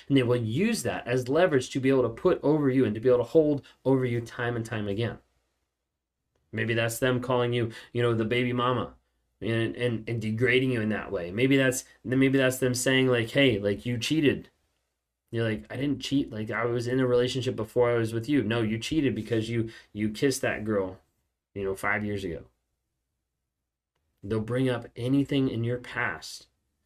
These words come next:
to be able to distract you from the present and have you not understand what's going on. They bring all that up to be able to distract you and control you.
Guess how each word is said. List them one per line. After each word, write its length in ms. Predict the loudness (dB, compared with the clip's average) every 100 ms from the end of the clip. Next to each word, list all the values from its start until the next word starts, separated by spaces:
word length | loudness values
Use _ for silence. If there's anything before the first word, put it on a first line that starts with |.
| _ _
to 100 | 2
be 80 | 6
able 160 | 6
to 60 | 4
distract 500 | -4 -2 0 -2 -2
you 80 | -4
from 180 | 0 0
the 60 |
present 600 | 0 -2 -4 -8 -14 -20 _ _ _ _
and 80 | -6
have 140 | -4
you 60 | -2
not 180 | -2 -2
understand 360 | -4 -6 -4
what's 140 | -4 -4
going 280 | -4 -2 -2
on. 120 | -4
They 100 | -8
bring 260 | -4 0
all 120 | 0 2
that 180 | 0
up 140 | -2 -6
to 100 | -4
be 80 | -2
able 120 | 0
to 80 | -2
distract 460 | -4 -6 -6 -6
you 100 | -8
and 160 | -8 -8
control 420 | -10 -4 0 0
you. 140 | -2